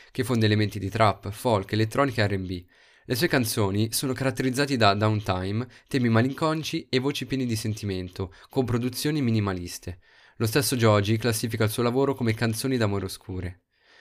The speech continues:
Ora, Joji è una forza innegabile dell'R and B e dell'hip hop asiatico, che si relaziona al suo pubblico con un approccio completamente nuovo e più sincero,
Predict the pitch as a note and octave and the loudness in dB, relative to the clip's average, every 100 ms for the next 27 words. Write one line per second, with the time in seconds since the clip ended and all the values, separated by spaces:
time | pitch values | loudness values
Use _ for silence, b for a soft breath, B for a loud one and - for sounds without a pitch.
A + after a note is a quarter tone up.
0 | b - A#2+ A2 A2 A2 B B C#3 C#3+ | b -2 2 4 4 0 B B 2 4
1 | C#3+ C3+ C#3+ - C3 B2 C3+ C#3 C#3 A#2+ | 4 2 2 2 2 4 4 4 4 4
2 | A2 A2+ A2+ A2+ C3+ C3+ A#2 A2 A2+ G#2+ | 6 6 4 0 -2 0 2 2 0 0
3 | G2+ G2 F2 F2+ - F#2+ B B - A2+ | 0 0 -2 -6 -8 -10 B B -2 0
4 | A#2+ A2+ A2+ - D3 A2+ C3+ A2 C3+ C#3 | 2 2 0 0 2 2 0 -2 -2 -2
5 | C#3+ C3+ B2+ A#2+ A2+ C#3+ C3+ A#2+ A2+ A2+ | -4 0 0 0 0 0 0 0 0 2
6 | A#2 B2 A2+ A2+ B2+ C3 A2+ A2 G#2 F#2+ | 2 0 0 2 4 2 0 -2 -2 -4
7 | - F#2 F2+ | -4 -4 -6